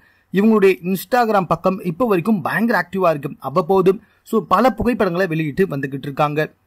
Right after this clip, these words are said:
திடீர்னு அவ்வப்போது சினிமாவிலையும் வந்துட்டு தலையை காட்டிட்டு போயிடுவாங்க. தற்போது வந்துட்டு என்ன ஆயிருக்கு அப்படின்னு சொல்லி பாத்தீங்கன்னா, சினிமாவில் நடிப்பதற்கு இவங்களுக்கு ஆர்வம் அதிகமாக இருக்கு. அதனாலதான் சின்ன திரையில அதிக அளவுல இவங்க தலையை காட்ட மாட்றாங்க. எல்லாத்துக்கும் மேல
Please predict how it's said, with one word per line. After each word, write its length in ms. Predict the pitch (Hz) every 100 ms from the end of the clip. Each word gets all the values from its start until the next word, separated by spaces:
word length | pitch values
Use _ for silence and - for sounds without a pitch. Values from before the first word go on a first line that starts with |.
| _ - 160
திடீர்னு 500 | 214 339 277 269 240
அவ்வப்போது 540 | 147 160 214 208 202 - _ _ -
சினிமாவிலையும் 560 | 294 294 262 202 220
வந்துட்டு 320 | 180 156 143 214
தலையை 380 | 165 170 156
காட்டிட்டு 260 | 139 147 214 151
போயிடுவாங்க. 540 | 160 160 156 151 151 _ _ _ -
தற்போது 500 | 170 165 277 269 202
வந்துட்டு 160 | 185
என்ன 220 | 175 160
ஆயிருக்கு 240 | 185 156 156
அப்படின்னு 180 | 143 156
சொல்லி 180 | 151 127
பாத்தீங்கன்னா, 520 | 139 156 131 131 160
சினிமாவில் 440 | - 226 285 262 220
நடிப்பதற்கு 600 | 165 160 147 120 165 170
இவங்களுக்கு 420 | 160 185 185 143
ஆர்வம் 380 | 131 143 156 185
அதிகமாக 440 | 151 156 156 135 135
இருக்கு. 260 | 131 143 - 135
அதனாலதான் 500 | 180 214 147 135 170 -
சின்ன 260 | 233 285 226
திரையில 340 | 220 160 170
அதிக 300 | - 156 185
அளவுல 180 | 170 180
இவங்க 280 | 180 135 135
தலையை 280 | 143 139 143
காட்ட 220 | 135 139
மாட்றாங்க. 560 | 139 135 139 143 147 _ _ -
எல்லாத்துக்கும் 440 | 139 165 208 220 269
மேல 440 | 220 156 156